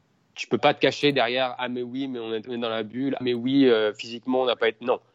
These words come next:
Denver c'est pareil, Denver a été, euh, a eu je sais pas combien de, de, de, de cas de covid avant d'arriver dans la bulle, il leur manque des joueurs. Et pourtant, ils se battent depuis, euh, depuis le début des, des, des playoffs. Donc à un moment donné, euh,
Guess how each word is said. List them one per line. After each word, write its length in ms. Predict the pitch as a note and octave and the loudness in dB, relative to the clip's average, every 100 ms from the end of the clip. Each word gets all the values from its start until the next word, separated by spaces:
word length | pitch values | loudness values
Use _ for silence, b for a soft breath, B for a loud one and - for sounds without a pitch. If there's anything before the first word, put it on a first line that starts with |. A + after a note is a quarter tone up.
| _ - | _ 0
Denver 220 | A#2 D3 | 2 2
c'est 180 | - C#3+ | 0 -2
pareil, 360 | A#2+ A2+ C3+ | 0 2 0
Denver 240 | A#2+ A#2 B2 | -2 -2 -2
a 100 | A#2 | -2
été, 300 | A2+ A#2+ A#2 _ _ A2+ | -2 -4 -4 _ _ -6
euh, 440 | G#2 G2+ G2+ A2 | -4 -4 -6 -6
a 80 | A#2+ | -4
eu 80 | A#2 | -4
je 80 | A#2 | -6
sais 140 | - | -4
pas 160 | A#2+ - | -2 -2
combien 260 | B2+ B2+ | -2 -2
de, 240 | A#2 G#2+ G#2 | 0 0 0
de, 320 | G#2 G2+ G2+ | 0 0 0
de, 160 | A2 G#2+ | -2 0
de 140 | G#2+ | 0
cas 180 | G#2+ B2+ | 2 2
de 100 | A2+ | 0
covid 340 | - A#2 B2+ | 0 0 2
avant 160 | A2 A2 | 0 0
d'arriver 300 | A2 G#2 A2 | 0 0 -2
dans 80 | G2+ | -2
la 140 | G2+ | -4
bulle, 240 | G2 C3 C3 | -6 -6 -4
il 60 | |
leur 120 | G#2+ | -4
manque 180 | A2 A2 | -6 -8
des 80 | G#2 | -10
joueurs. 500 | G2 A2+ A#2+ C#3 C#3+ _ _ _ _ _ _ _ _ _ | -12 -6 2 2 2 _ _ _ _ _ _ _ _ _
Et 80 | B2 | -4
pourtant, 460 | - A2+ - D#3 D#3+ | -4 -6 0 2 2
ils 100 | A#2+ | -2
se 140 | - | -4
battent 320 | A2 C3+ B2+ | 0 0 -2
depuis, 360 | A2 G#2 B2 A#2+ | -8 -12 -6 -4
euh, 200 | G#2+ G#2 | -4 -6
depuis 200 | G#2+ A#2+ | -10 -10
le 60 | A2 | -8
début 200 | B2+ B2 | -6 -8
des, 100 | A#2+ | -4
des, 260 | A2+ G#2+ | -2 -2
des 360 | G#2 - A#2 B2+ | -6 -14 -2 0
playoffs. 320 | D#3+ E3 - | 4 2 0
Donc 180 | G#2+ G2+ | -10 -6
à 60 | G#2 | -4
un 20 | |
moment 180 | G#2 G#2 | -4 -4
donné, 300 | A2 C#3+ | 0 2
euh, 100 | C#3 | 2